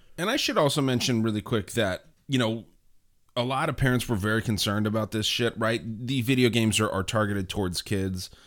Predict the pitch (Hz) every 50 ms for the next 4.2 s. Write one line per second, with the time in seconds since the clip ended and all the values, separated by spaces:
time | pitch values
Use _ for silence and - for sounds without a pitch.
0 | - - - - - _ _ - _ _ - - 104 120 127 135 135 110 - 127
1 | 110 120 113 107 107 110 104 92 87 - - - - - 104 - - - 131 123
2 | 120 - - 123 113 113 113 107 73 87 92 - - - 143 135 131 123 120 120
3 | 92 110 104 107 104 104 - 107 104 104 98 - - 113 107 104 101 98 - -
4 | - 95 90